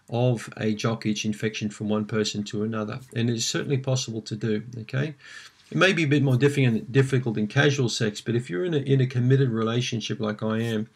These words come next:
think about your partner more carefully. Uh, you know, be open and honest with your partner. Talk about these sort of things, and make sure you get the right kind of treatment.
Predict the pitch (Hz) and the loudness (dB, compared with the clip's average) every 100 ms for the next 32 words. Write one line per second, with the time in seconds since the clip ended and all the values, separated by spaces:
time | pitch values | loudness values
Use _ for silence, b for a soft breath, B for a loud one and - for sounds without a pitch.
0 | _ - - 147 151 147 131 123 - 120 | _ -8 -4 -2 0 0 0 -2 0 -2
1 | 117 110 107 107 - 110 107 104 101 104 | -2 -2 -2 -4 -4 -4 -4 -4 -4 -6
2 | B B B B - 113 123 117 123 139 | B B B B -8 -6 -4 -2 -2 0
3 | 165 156 147 127 123 131 131 - 110 - | 0 2 4 2 4 4 2 0 -6 -4
4 | 104 117 120 147 139 123 110 113 110 117 | -4 -4 -2 0 0 0 -2 -4 -4 -4
5 | 104 104 104 107 - B B 151 196 214 | -4 -4 -4 -4 -6 B B -2 0 0
6 | - 208 180 151 147 131 131 131 135 120 | 2 2 2 -2 0 2 2 2 0 0
7 | 107 - 139 135 - 131 | 0 0 0 0 -8 -10